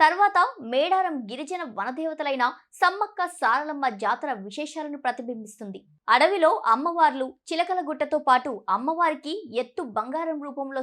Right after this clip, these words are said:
సమర్పించే తులాభారం, మరోవైపు దేవతల జెండాలు కనిపిస్తాయి.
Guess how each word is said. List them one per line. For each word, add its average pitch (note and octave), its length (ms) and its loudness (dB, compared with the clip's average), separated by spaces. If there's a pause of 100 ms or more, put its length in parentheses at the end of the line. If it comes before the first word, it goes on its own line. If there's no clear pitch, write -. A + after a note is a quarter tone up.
(100)
సమర్పించే B3+ 560 -6 (120)
తులాభారం, A3+ 520 -4 (300)
మరోవైపు G4 580 2 (280)
దేవతల E4 360 -2 (120)
జెండాలు C#4 400 -8
కనిపిస్తాయి. A3+ 460 -8